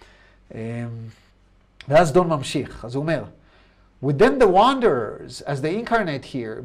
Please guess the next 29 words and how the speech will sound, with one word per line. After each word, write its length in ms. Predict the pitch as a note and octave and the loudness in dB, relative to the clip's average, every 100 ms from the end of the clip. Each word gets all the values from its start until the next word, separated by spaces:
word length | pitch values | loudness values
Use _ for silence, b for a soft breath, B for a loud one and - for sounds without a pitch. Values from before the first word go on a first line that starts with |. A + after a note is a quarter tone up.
| B2 | -6
be 100 | D#3 E3+ | -4 0
high 140 | A3+ A3+ | 0 0
priority 420 | F#3 G3 G3+ F3 D3+ | 0 2 2 -2 -4
targets, 560 | D3+ E3 A3 B3+ - - | 0 0 0 -6 -10 -16
shall 240 | - A3+ A3+ | -6 -4 -4
we 60 | A3+ | -6
say, 400 | - A#3 A#3 G#3 | -2 0 0 -2
of 100 | E3+ | -6
the 120 | G3+ | 0
Orion 480 | G#3+ G#3 G#3 G#3 G3 | 2 4 4 2 -2
groups?" 460 | G#3+ A#3 - - - b b b | -4 -6 -10 -20 -20 b b b
האם 360 | C3 D#3 A3 A3 | -4 -2 0 0
הנוודים, 800 | E3 D3 C3+ C3+ B2+ A#3+ F#3 A#2+ b b b | 0 0 -2 -2 -2 -2 -2 -8 b b b
כאשר 320 | D#3+ D#3+ F#3+ | -6 0 0
הם 100 | G#3+ | 0
מתגלגלים 600 | G3 C#3 D3 C3 C#3+ A3+ | -4 -2 -2 0 -2 -2
פה, 280 | A3 F3 B2 B B B | -2 -2 -2 B B B
האם 260 | A#2+ F3 A3+ | -6 -4 -4
הם, 160 | G#3+ F3 | -4 -4
אה, 80 | |
מטרות, 1000 | D3 D#3 D#3 - D3+ C#3+ D#3+ A#3 A#3+ - G#3+ | -2 -4 -2 2 2 2 4 2 2 2 4
אה, 360 | F#3+ E3+ D#3+ D#3 | 6 4 0 -2
מה 100 | F#3+ | -6
שנקרא, 400 | G#3 F3 G3+ G#3 | -8 -4 -2 -2
מטרות 440 | G3 D3 F3 - | -4 -4 -4 -2
חשובות 800 | A3 G#3 E3+ B2+ F3+ A3 - - b b b b C3+ | -4 -2 -4 2 2 2 -4 -20 b b b b -2
ל-, 520 | D3+ D3+ D3 C#3+ C#3+ | 0 2 0 -2 -2
לאוריין, 760 | D3 D3+ C#3+ C#3+ F3 C4 C#4+ C4+ - C#3 | 0 2 4 4 4 0 -2 -6 -6 -6
להתקפה? 580 | C#3+ C#3+ D3 - F3+ | -6 -4 -6 0 2